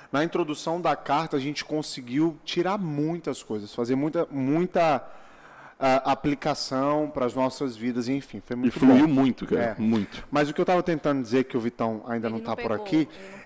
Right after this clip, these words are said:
Speaker 1: é
Speaker 3: pegou.
Speaker 1: que
Speaker 2: Tô chegando.
Speaker 1: sábado passado, né, é, no dia três, a gente começou a expor essa carta de fato, né? E hoje o nosso objetivo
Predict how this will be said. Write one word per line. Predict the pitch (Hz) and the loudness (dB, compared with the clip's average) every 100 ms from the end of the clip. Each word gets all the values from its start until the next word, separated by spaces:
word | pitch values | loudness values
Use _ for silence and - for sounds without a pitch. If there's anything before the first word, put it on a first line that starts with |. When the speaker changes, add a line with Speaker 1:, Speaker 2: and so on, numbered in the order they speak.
| - | 0
Speaker 1:
é | - | 2
Speaker 3:
pegou. | - | 2
Speaker 1:
que | |
Speaker 2:
Tô | 156 | 4
chegando. | 135 123 | 6 6
Speaker 1:
sábado | 180 190 160 | 4 2 0
passado, | - 131 - 143 147 131 107 - | -2 -4 0 2 2 2 -2 -6
né, | 120 113 120 147 - - - - _ | -2 0 0 -4 -16 -20 -20 -20 _
é, | 123 117 117 117 113 110 | 0 4 4 4 4 4
no | 110 117 | 2 -2
dia | 104 113 | 0 0
três, | - 135 139 123 - - - - - | 0 0 2 0 -6 -12 -18 -20 -10
a | 131 | -6
gente | 123 156 | -4 -6
começou | - 160 151 170 | -4 -4 -2 -2
a | |
expor | 170 - 165 | -4 -2 -2
essa | 165 135 | 0 -4
carta | - 113 - | -2 -4 -4
de | 110 | -8
fato, | - - 98 - | -10 -12 -12 -12
né? | 104 107 | -10 -6
E | 113 | 2
hoje | 120 143 160 131 | 4 4 4 2
o | 123 | 0
nosso | 123 120 | 0 -2
objetivo | 123 110 113 - - 170 151 117 | -4 -2 -4 -4 -4 -4 -4 -6